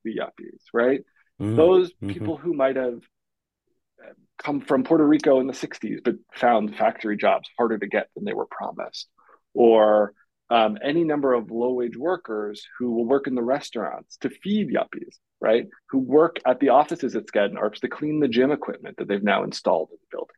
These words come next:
Speaker 1: right? So this is the origin, too, of the kind of dual city that we see emerge in this period of high-wage workers supporting and exploiting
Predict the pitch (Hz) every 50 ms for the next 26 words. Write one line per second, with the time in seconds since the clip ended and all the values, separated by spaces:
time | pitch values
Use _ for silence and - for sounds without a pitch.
0 | - 113 117 120 117 - _ - - - - _ - 143 135 156 185 175 - 190
1 | 143 139 - - 117 113 113 113 107 107 104 - - - - 98 120 143 135 120
2 | - - - 104 104 110 101 - 110 104 95 98 101 - - 143 147 143 135 135
3 | 135 123 127 127 - _ _ _ _ _ _ _ _ _ _ _ _ _ _ -
4 | 104 - - - - - _ _ _ _ _ - 92 104 117 113 - - 107 101
5 | 98 98 85 82 - 98 101 101 - - - - 98 101 - - - - - -
6 | - - 117 147 165 170 170 165 156 147 156 151 147 - 156 156 156 156 156 -
7 | - - _ _ _ _ _ _ _ _ _ _ _ _ _ _ _ _ - -
8 | 139 131 - 170 180 165 139 120 110 104 107 110 113 - - 170 170 175 165 -
9 | - - 190 180 151 123 113 104 104 104 104 - -